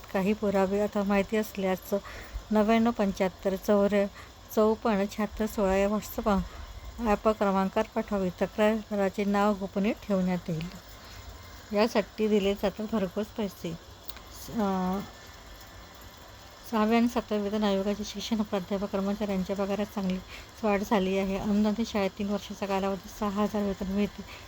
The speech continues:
तीन वर्षानंतर संबंधित शिक्षक वे-, वेतन श्रेणीवर येतो, तेव्हा पस्तीस ते चाळीस हजार इतके वेतन त्याला मिळते.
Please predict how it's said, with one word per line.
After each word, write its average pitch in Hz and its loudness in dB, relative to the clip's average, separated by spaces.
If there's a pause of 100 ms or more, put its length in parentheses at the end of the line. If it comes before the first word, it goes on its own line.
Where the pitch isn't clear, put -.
(200)
तीन 233 4
वर्षानंतर 208 2
संबंधित 208 0
शिक्षक - -8
वे-, 202 -4
वेतन 208 2
श्रेणीवर 202 -2
येतो, 202 0 (500)
तेव्हा 220 4
पस्तीस 208 -4
ते 220 0
चाळीस 196 0
हजार - -2
इतके 208 -2
वेतन 202 0
त्याला 196 0
मिळते. 196 -2